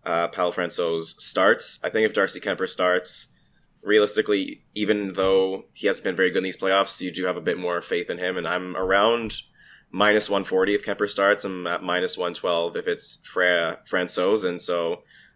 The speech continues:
nothing for me unless I, I get the starter here. But I, I agree with everything Kevin said. It, I think Edmonton will get a jolt. I think McDavid, after probably his worst game of the playoffs, he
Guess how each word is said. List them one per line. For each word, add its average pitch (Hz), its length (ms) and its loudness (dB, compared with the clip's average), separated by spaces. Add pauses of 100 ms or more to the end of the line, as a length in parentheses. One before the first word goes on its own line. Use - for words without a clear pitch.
(120)
nothing 104 320 2
for 104 120 0
me 101 100 2
unless 95 300 0
I, 90 360 2
I 90 120 0
get 90 180 0
the - 60 -12
starter 92 360 2
here. 98 240 2
But 85 240 0
I, 98 340 4
I 113 100 6
agree 113 100 6
with 101 140 4
everything 95 220 2
Kevin 87 380 -4
said. 80 280 -2
It, 85 220 -2 (220)
I - 60 -4
think 95 180 -2
Edmonton 92 460 -2
will 87 160 0
get 87 240 0
a 87 60 -6
jolt. 87 300 0
I 85 60 -2
think 87 300 -6 (520)
McDavid, 107 720 6 (400)
after 101 500 4
probably 101 960 2
his 104 240 0
worst 101 300 2
game 101 140 0
of 92 100 -4
the - 60 -16
playoffs, 92 380 2
he 92 600 -4